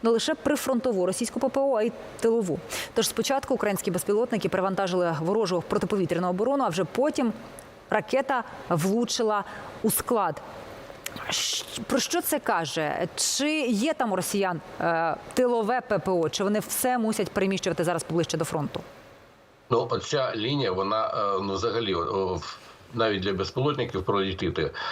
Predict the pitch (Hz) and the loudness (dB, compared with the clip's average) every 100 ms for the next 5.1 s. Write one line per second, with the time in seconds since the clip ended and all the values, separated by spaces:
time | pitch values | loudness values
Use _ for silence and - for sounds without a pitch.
0 | - - - 101 - 87 101 95 - 101 | -8 -10 0 0 0 -2 -2 -2 -2 -4
1 | - 104 123 147 107 95 123 101 110 101 | -2 0 0 -2 -4 -2 0 0 0 0
2 | 87 87 78 64 - - - - - - | 0 0 0 -2 -4 -12 -16 -20 -16 -14
3 | - - - - - - - 90 98 104 | -16 -18 -20 -20 -20 -16 0 2 2 0
4 | 98 135 123 135 117 113 123 113 107 107 | 0 0 0 0 0 0 2 2 0 0
5 | 104 | 0